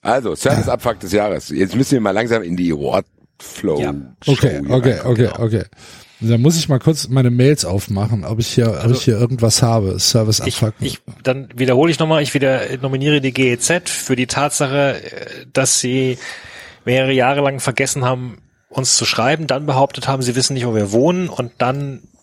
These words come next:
Speaker 2: nicht erreichbar waren, weder über Webseite noch über Mail noch über Telefon oder sonst was. Und ich ihnen einen Brief schreiben musste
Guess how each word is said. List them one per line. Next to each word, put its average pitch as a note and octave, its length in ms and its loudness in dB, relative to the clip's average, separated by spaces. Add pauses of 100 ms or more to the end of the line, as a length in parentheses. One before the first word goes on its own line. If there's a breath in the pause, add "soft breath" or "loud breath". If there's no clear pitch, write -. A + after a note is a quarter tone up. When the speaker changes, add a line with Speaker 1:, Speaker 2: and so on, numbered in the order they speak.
(200)
Speaker 2:
nicht C3 340 -2
erreichbar C#3 580 0
waren, C3+ 280 0
weder C#3 340 2
über B2+ 340 0
Webseite C3+ 540 -2
noch B2+ 200 -2
über B2 160 0
Mail B2 300 2
noch B2 200 -6
über A#2 180 -2
Telefon B2 340 -4
oder A2 160 -6
sonst C3+ 340 0
was. F3 180 2 (760 loud breath)
Und C#3+ 120 -2
ich G#3 100 0
ihnen A#3 100 2
einen D3+ 160 0
Brief C#3 280 0
schreiben A2 380 0
musste A#2 540 -2